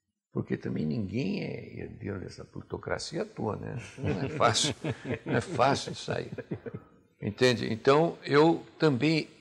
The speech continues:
eu que, eu, a minha fé religiosa me levava pra esquerda, mas por outro lado tinha cuidado, entendeu? O comunismo era muito perigoso,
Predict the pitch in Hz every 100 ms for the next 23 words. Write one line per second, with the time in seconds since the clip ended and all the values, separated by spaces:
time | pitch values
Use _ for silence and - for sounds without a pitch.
0 | _ - _ - 139 190 170 170 - -
1 | - 151 135 127 139 143 131 - 110 87
2 | 85 - - - 95 82 76 92 120 107
3 | - - 71 64 - - - 82 80 -
4 | - - 135 - 113 110 107 - - -
5 | - 104 104 - - - 117 104 113 -
6 | 110 117 - - - - _ - 95 120
7 | 104 - - - - 110 98 90 95 -
8 | 92 92 90 - 92 95 113 113 101 90
9 | 82 -